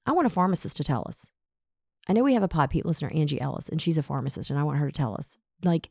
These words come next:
do they teach you that in pharmacy school, or do they have to, like, do a little refresher? Anywho,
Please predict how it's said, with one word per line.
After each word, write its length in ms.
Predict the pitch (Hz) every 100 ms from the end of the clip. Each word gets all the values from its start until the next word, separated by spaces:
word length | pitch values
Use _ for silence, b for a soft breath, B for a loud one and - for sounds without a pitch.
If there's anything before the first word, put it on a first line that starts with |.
| -
do 80 | 170
they 140 | 165
teach 440 | - - 214 -
you 80 | 254
that 220 | 262 311 311
in 80 | 226
pharmacy 420 | 175 185 220 -
school, 260 | - 135 -
or 60 |
do 80 | 185
they 120 | 170
have 120 | 165 -
to, 60 |
like, 160 | 160 147
do 160 | 170 165
a 40 |
little 360 | 160 156 143 - _ _ _ _ _ -
refresher? 400 | 156 165 139 101 B B B B _
Anywho, 560 | 254 262 214 170 107